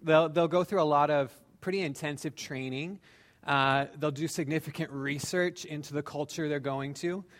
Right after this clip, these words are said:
In our case, we've had to do a lot of significant research to understand seventy-three different countries and counting. Uh, but all this training is to help us to understand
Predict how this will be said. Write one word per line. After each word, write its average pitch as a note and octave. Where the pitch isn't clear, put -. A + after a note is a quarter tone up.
In E3+
our E3
case, F#3
we've D#3+
had D3+
to D3+
do C#3+
a C#3
lot C#3+
of C#3
significant D3
research C3+
to D3+
understand C3+
seventy-three C#3
different C3+
countries C#3
and B2
counting. C3+
Uh, D#3+
but E3+
all G#3
this C4+
training F3+
is D3+
to E3+
help F#3
us F#3
to -
understand D3